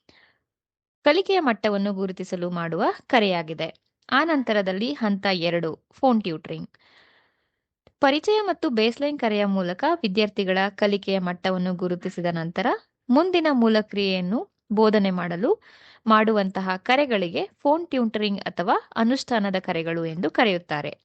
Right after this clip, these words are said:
ಮತ್ತು ಮೂರನೆಯ ಹಂತ, ಎಂಡ್‌ಲೈನ್ ಮೌಲ್ಯಮಾಪನ. ಈ ಹಂತವು ಫೋನ್ ಟ್ಯೂಟರಿಂಗ್ ಸೈಕಲ್‌ನಲ್ಲಿ ಬರುವ ಕೊನೆಯ ಹಂತವಾಗಿದ್ದು, ಇಲ್ಲಿ ಎಲ್ಲ ಫೋನ್ ಟ್ಯೂಟರಿಂಗ್ ಕರೆಗಳ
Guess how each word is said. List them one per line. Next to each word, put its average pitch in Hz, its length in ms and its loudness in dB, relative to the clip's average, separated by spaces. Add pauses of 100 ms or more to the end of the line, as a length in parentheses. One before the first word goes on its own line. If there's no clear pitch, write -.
(480)
ಮತ್ತು 320 460 0
ಮೂರನೆಯ 269 580 4
ಹಂತ, 175 320 -6 (600)
ಎಂಡ್‌ಲೈನ್ 285 460 2
ಮೌಲ್ಯಮಾಪನ. 175 580 -4 (380)
ಈ 339 240 2
ಹಂತವು 208 540 0 (500)
ಫೋನ್ 381 300 0
ಟ್ಯೂಟರಿಂಗ್ 277 460 2
ಸೈಕಲ್‌ನಲ್ಲಿ 196 600 2
ಬರುವ 175 360 2
ಕೊನೆಯ 330 360 2
ಹಂತವಾಗಿದ್ದು, 190 840 -4
ಇಲ್ಲಿ 247 360 0
ಎಲ್ಲ 277 460 2
ಫೋನ್ 247 320 2
ಟ್ಯೂಟರಿಂಗ್ 208 460 -2
ಕರೆಗಳ 175 320 0